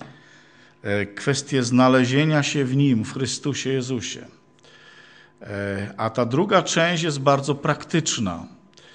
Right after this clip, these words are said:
gdzie apostoł Paweł zwraca uwagę na postępowanie chrześcijan.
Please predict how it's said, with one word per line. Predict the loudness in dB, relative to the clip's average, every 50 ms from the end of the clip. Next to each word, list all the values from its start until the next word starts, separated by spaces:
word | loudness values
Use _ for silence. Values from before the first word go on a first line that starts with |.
| -20 -20 -20 -20 -20 _ _ _ -12
gdzie | -6 0 2 2 2 2 0 -4
apostoł | -4 -2 2 0 0 2 2 0 0 0
Paweł | 2 2 2 4 2 2 0
zwraca | 0 -2 0 2 2 2 2 2 0
uwagę | 0 0 0 0 0 0 0 0 0 -2
na | 0 0 0 -2 -2
postępowanie | -4 -4 -2 -2 0 0 -2 -4 -2 -2 -2 -2 0 -2 -2 0 0 -2 -2 -2 -2
chrześcijan. | -4 -6 -6 -6 -6 -8 -8 -10 -10 -12 -12 -14